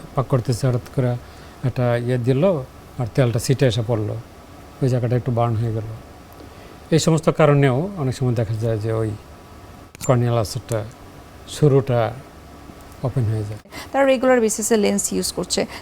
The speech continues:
Speaker 2: so লেন্সের কারণে কিন্তু অনেক সময় আমরা দেখেছি যে, আহ, তাদের, আহ, চোখে ইনফেকশন হয়েছে, চোখ ফুলে গেছে, লাল হয়ে গেছে। So এটাকে আসলে প্রিভেন্ট কিভাবে করা যায়? যারা রেগুলার পড়তে চায়, পড়তে গেলে,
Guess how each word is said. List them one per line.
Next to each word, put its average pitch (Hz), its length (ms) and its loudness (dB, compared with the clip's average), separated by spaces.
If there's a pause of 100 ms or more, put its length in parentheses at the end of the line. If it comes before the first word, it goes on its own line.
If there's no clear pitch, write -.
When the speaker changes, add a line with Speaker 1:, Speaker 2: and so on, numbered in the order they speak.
(100)
Speaker 2:
so 233 60 4
লেন্সের 262 420 2
কারণে 294 280 0
কিন্তু 294 220 -2
অনেক 330 240 0
সময় 302 200 -2
আমরা 285 200 2
দেখেছি 220 560 -2
যে, 214 220 2 (300)
আহ, 208 280 2
তাদের, 208 420 0
আহ, 208 140 -2
চোখে 226 400 -2
ইনফেকশন 214 600 0
হয়েছে, 214 340 0
চোখ 208 200 0
ফুলে 240 320 0
গেছে, 220 320 -2
লাল 208 320 4
হয়ে 220 240 0
গেছে। 190 280 -4 (360)
So 269 140 4 (200)
এটাকে 302 320 0
আসলে 339 220 0
প্রিভেন্ট 330 460 0
কিভাবে 226 420 2
করা 190 340 0
যায়? 196 200 0
যারা 208 220 2
রেগুলার 240 500 2 (140)
পড়তে 247 320 0
চায়, 220 240 2
পড়তে 254 300 -2
গেলে, 254 220 4